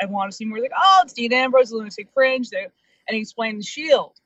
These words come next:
So I kinda went and watched everything I could on Dean Ambrose, and yeah, that was, that was the end of it. <laughs>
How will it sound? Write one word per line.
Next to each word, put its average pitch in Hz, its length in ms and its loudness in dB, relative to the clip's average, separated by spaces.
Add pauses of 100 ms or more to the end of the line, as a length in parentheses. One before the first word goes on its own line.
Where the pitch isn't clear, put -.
(880)
So 226 140 0
I 220 80 2
kinda 220 240 -6
went 208 220 -10
and 208 100 -14
watched 202 220 -6
everything 196 260 -14
I 196 60 -14
could 202 180 -8
on 190 140 -8
Dean 196 200 -10
Ambrose, 202 540 -6
and 185 320 -18 (260)
yeah, 180 300 -2
that 175 100 -14
was, - 320 -18
that 196 140 -2
was 190 120 -10
the 180 140 -8
end 180 140 -8
of 175 80 -4
it. - 120 0 (300)
<laughs> 220 140 0